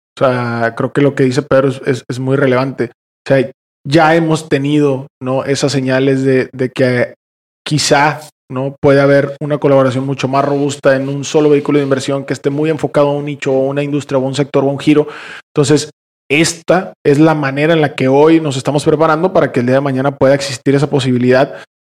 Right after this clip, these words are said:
no como probable, sino como asequible cien por ciento. Oye, ¿sabes qué? Pues ya está aquí, ¿no? En su momento nos tocó, eh,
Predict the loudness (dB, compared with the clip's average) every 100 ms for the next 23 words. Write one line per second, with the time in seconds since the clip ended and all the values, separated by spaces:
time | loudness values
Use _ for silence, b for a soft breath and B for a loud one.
0 | -4 0 2 2 2 2 2 4 4 4
1 | 4 4 4 2 0 0 0 0 -2 0
2 | 2 4 2 0 0 0 -2 -6 -6 -4
3 | -2 0 -2 2 0 0 -2 -6 -2 -2
4 | 0 -4 -2 -2 -2 _ -6 -6 -6 _
5 | _ -6 -2 2 2 2 2 0 0 -2
6 | 2 2 2 -4 _ _ 0 2 2